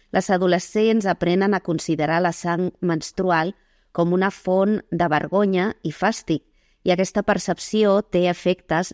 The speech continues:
sobre la seva experiència d'aquest aconteixement i les empenta a considerar la seva condició de dones com una cosa limitant i negativa.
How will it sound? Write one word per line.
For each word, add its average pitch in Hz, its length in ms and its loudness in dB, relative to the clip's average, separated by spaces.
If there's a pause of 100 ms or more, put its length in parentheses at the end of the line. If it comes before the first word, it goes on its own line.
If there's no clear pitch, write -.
sobre 190 380 2
la 185 100 0
seva 202 240 0
experiència 180 800 0
d'aquest 160 320 -2
aconteixement 165 800 -2 (500)
i 214 220 0
les 202 640 0 (200)
empenta 196 760 0
a 151 100 -6
considerar 165 720 0 (600)
la 170 180 0
seva 226 280 -2
condició 185 560 0
de 147 140 -2
dones 190 460 2
com 208 240 0
una 254 140 4
cosa 202 460 0
limitant 180 720 0 (340)
i 190 100 0
negativa. 151 640 -2